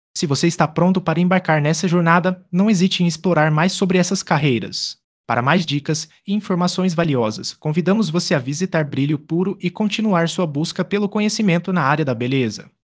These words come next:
Perguntas frequentes: quais são as profissões em alta na área da beleza? As profissões em alta na área da beleza incluem cabeleireiro, esteticista, manicure e maquiador. Esses profissionais estão sempre em demanda. O que faz um cabeleireiro?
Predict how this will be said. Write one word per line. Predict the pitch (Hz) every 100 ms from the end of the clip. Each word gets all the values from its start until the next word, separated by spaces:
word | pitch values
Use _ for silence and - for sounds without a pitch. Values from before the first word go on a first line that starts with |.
| -
Perguntas | 185 175 220 220
frequentes: | - 202 196 185 190 190
quais | - 202
são | 196 196
as | 180
profissões | - 214 214 190 170 160 160
em | 165
alta | 151 170 170
na | 147
área | 127 131 131
da |
beleza? | 120 113 127 196 185 127 _ _ _ -
As | 131
profissões | - 160 226 196 160 151 160
em | 156
alta | 151 151 185
na | 180
área | 156 165
da | 156
beleza | 151 156 165
incluem | 170 160 175 196
cabeleireiro, | 214 190 202 160 135 139 -
esteticista, | 180 - 208 220 - 175 - 156 160
manicure | 175 175 175 170 196
e |
maquiador. | 208 160 - 123 135 104 - _ _ _
Esses | 147 143 -
profissionais | 151 151 156 165 139 135
estão | 135 202
sempre | - 196 175
em | 170
demanda. | 151 123 107 110 113 _ _ _ 196
O |
que | 196
faz | 262 240 175
um | 175
cabeleireiro? | 208 175 185 175 131 117